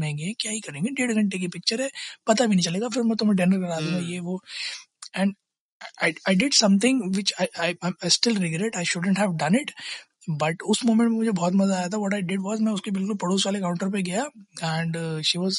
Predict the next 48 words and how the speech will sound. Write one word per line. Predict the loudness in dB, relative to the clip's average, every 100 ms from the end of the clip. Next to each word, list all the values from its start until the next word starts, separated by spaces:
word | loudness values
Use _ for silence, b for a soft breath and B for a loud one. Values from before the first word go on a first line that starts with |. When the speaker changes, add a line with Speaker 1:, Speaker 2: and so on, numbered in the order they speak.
| -6 B B B B -10 -4
Speaker 1:
uh, | -2 -2
trying | -2 0 0 2
to |
order | 0 -2 -2 0
a | 0
regular | 0 0 -2
popcorn | -2 -4 -6 -2 -2 -2 -4
and | -4 -2 -2
one | -4 -8 -4 -2
cold | -2 -2
drink। | -2 -4 -6 0
दो | 2 2
ढाई | 4 2
सौ | 4
रुपए | 2 0
के | 0
आसपास | -2 -2 -4 -6
का | -4
था। | -4 -6 B B B B -2
What | 2
I | 4
did | 4
was, | 4
Speaker 2:
हाँ। | 6
Speaker 1:
मैंने | 6 4
अपने | 4 6
लिए | 6
एक | 4
पॉपकॉर्न | -2 2 2
लिया | 4 4
and, | 2 0
uh, | -2
and | -4 -2 -2
I | 0
said, | 0 0
uh, | -2 -4
"What | -2 0
she | 0
is | 0
ordering, | 0 0 0
it's | 0 -2
complimentary | -2 -2 -4 -4 -6
from | -4 -4
me।" | -6 -6
She | -6 0 0
looked | 4 8
at |
me, | 8